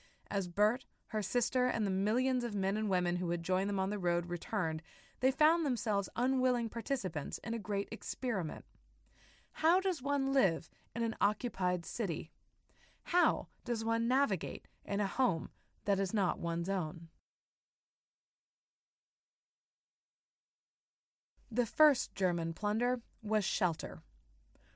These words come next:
Right at the start, the Germans began requisitioning the city's luxury hotels to serve as the headquarters of their armed forces and other critical departments.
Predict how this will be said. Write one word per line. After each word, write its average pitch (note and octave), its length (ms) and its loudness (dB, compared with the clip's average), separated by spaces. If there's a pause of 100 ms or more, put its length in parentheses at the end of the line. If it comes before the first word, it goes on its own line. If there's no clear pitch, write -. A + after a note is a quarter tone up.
(100)
Right C4+ 200 6
at F4+ 100 -2
the E4 100 -6
start, E3 480 -2 (220)
the C4 80 0
Germans C4+ 460 2
began F#3 420 -2
requisitioning F#3 800 -2
the F#3 100 -4
city's G3 380 -4
luxury A3+ 480 -2
hotels A3 600 -2 (260)
to - 100 -2
serve G#3+ 400 2
as F3+ 160 -2
the G3 120 -2
headquarters E3 580 -2
of D#3+ 100 -4
their E3+ 180 -2
armed G3 300 0
forces F3+ 540 -4
and G3+ 200 -4
other F3+ 280 2
critical E3 420 -4
departments. D#3+ 720 -4